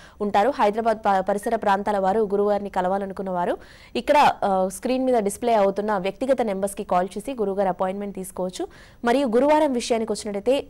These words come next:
నెల్లూరులో ఉంటారు. ఇక శుక్రవారం, ఆ, మూడు శుక్రవారాలు గనక చూసుకున్నట్టయితే విజయవాడలో అందుబాటులో ఉంటాడు. ఇక ఇంకో శుక్రవారం, నాలుగో శుక్రవారం గనక చూసుకున్నట్టయితే విశాఖపట్నంలో గురువు గారు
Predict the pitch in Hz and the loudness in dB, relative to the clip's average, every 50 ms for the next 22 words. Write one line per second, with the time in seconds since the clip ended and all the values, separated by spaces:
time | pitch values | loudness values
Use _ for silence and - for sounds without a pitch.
0 | - - 202 202 196 208 220 233 233 240 220 214 202 202 185 190 190 247 330 - | -10 -4 0 0 2 4 4 2 2 2 0 -2 -2 -2 -2 0 0 0 -2 -6
1 | - - - - - 226 214 254 240 220 - - 247 240 - 302 311 294 277 277 | -10 -20 -20 -8 -8 -2 2 2 2 2 2 -2 -4 0 2 2 4 6 6 4
2 | 262 247 - - - - - _ - - 185 196 196 196 208 247 285 302 294 - | 4 2 0 -8 -20 -20 -20 _ -8 -2 0 0 0 2 2 2 2 2 2 0
3 | 262 - 254 247 240 233 233 233 226 214 214 208 202 208 - 208 202 - - 214 | 0 2 2 4 4 4 4 2 2 2 0 -2 -2 -4 -6 -6 -8 -4 -6 -4
4 | 208 196 208 214 262 262 214 208 196 214 233 233 233 226 214 214 220 214 196 185 | -4 -4 0 2 2 2 2 2 2 4 4 4 4 4 2 2 2 0 0 0
5 | 190 196 208 196 196 - 208 196 190 185 185 - 185 185 240 320 - - - - | -2 -2 -2 -4 -4 -4 -4 -4 -4 -4 -4 -2 -2 -2 -2 -2 -6 -10 -20 -20
6 | - - - 233 233 269 254 226 190 - - - - - - 220 247 247 330 330 | -20 -6 -4 -2 2 4 6 4 4 4 0 -12 -20 -14 -8 -6 -4 0 2 2
7 | 285 - 262 - 233 220 220 214 214 208 202 214 240 247 277 262 - 240 - 233 | 2 2 0 2 2 2 2 2 2 4 4 4 4 4 2 0 -2 0 -2 0
8 | 220 220 214 214 208 208 202 190 214 202 202 196 - - 208 202 190 202 - 294 | 2 2 2 2 0 -2 -4 -6 -6 -8 -8 -10 -6 -6 -6 -6 -4 -2 -2 -2
9 | 233 202 226 220 - 311 320 349 - - 220 208 - 202 196 202 208 214 180 - | -2 -2 -4 2 2 2 2 2 0 -2 -2 -2 -2 -4 -2 0 2 0 0 0
10 | - - - - - 196 196 208 214 220 220 214 220 214 208 175 - | -6 -18 -20 -16 -4 2 4 6 6 6 6 4 4 4 4 2 -2